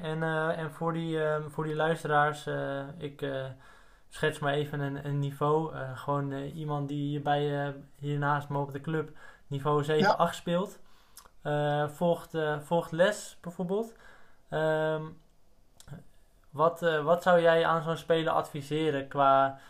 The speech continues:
Speaker 1: ehm, als die nou, eh, volgende week weer de baan op mag?
Speaker 2: Ja.
Speaker 1: Kan jij nu iets bedenken waarvan je, ehm,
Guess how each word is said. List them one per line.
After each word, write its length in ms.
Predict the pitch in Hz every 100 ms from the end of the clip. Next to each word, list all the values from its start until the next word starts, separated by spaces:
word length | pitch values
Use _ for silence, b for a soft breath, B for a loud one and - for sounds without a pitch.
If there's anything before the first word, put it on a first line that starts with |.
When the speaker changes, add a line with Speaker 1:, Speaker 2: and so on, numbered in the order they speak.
| B B -
Speaker 1:
ehm, 540 | 139 139 139 135 135 135 B B B
als 200 | - 143
die 80 | 156
nou, 280 | 151 147 143 - - _ _ -
eh, 160 | 160 135 135
volgende 320 | 170 170 151
week 220 | 156 160
weer 120 | 147
de 60 | 135
baan 300 | 135 151 185
op 100 | 185
mag? 400 | 180 214 - - _ b b b b - _
Speaker 2:
Ja. 280 | 156 180 214
Speaker 1:
Kan 240 | - 180 196
jij 480 | 180 175 175 185 - _ -
nu 260 | 156 165
iets 220 | 170 156 147
bedenken 480 | 143 151 180 180
waarvan 420 | 151 151 151 151 151
je, 120 | 147
ehm, 420 | 147 143 143 143